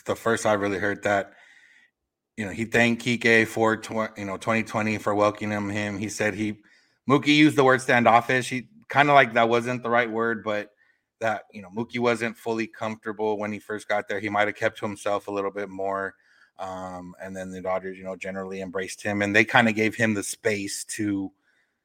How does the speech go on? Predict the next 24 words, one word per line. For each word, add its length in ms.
come 260
in 180
when 180
he 240
saw 260
fit 220
or 140
come 180
in 140
and 100
when 120
he 140
felt 280
comfortable. 520
And 120
he, 80
you 320
know, 60
he 120
thanked 300
Kike 260
for 100
that, 220
and, 180